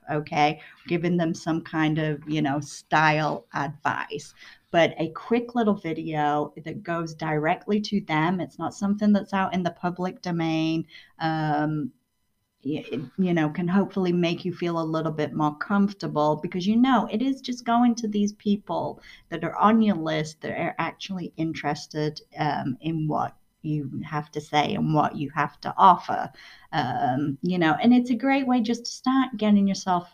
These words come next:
feeling a little bit more comfortable with the idea of video, um, on a smaller scale, a more kind of exclusive, um, way. And kind of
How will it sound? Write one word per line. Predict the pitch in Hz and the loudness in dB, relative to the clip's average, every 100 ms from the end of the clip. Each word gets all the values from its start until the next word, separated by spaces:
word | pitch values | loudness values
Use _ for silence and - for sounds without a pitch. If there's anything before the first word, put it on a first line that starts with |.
| _ | _
feeling | 180 180 175 165 | -2 -2 -2 -2
a | 165 | -2
little | 165 170 | -2 -2
bit | 170 160 | -4 -6
more | 160 156 151 | -2 -2 -2
comfortable | - - 160 156 - 175 175 175 - - - | -6 -2 -2 -2 -6 2 2 2 -2 -20 -4
with | 156 160 | -4 -2
the | - 147 | -2 2
idea | 151 160 - 165 156 147 143 - | 2 2 -2 0 2 2 0 0
of | 147 147 151 | 0 0 -2
video, | 156 151 147 117 117 131 127 - - - | -4 0 0 0 -2 -4 -6 -10 -20 -10
um, | 156 151 127 131 - _ _ _ - | -8 -6 -6 -6 -8 _ _ _ -2
on | 160 | 0
a | 156 | 0
smaller | 156 - 190 170 160 151 147 | -4 0 2 4 4 2 0
scale, | - 127 104 98 135 - | -2 -2 0 0 -2 -2
a | 156 | 0
more | 160 151 143 160 | 2 4 4 0
kind | - 170 160 160 | -8 -4 -2 -2
of | 165 - | -6 -4
exclusive, | 269 - - 208 226 220 208 - 151 139 139 - _ | -4 -4 4 10 10 10 8 2 0 0 -6 -14 _
um, | 147 135 131 151 156 - - _ - 156 | 0 0 0 0 -2 -4 -10 _ -8 -2
way. | 147 131 - - 151 - _ _ _ _ _ _ _ _ - - - - _ | 2 2 0 -4 -6 -10 _ _ _ _ _ _ _ _ -20 -20 -20 -20 _
And | 247 262 - | 8 8 4
kind | - 339 381 | 2 2 2
of | 339 | 0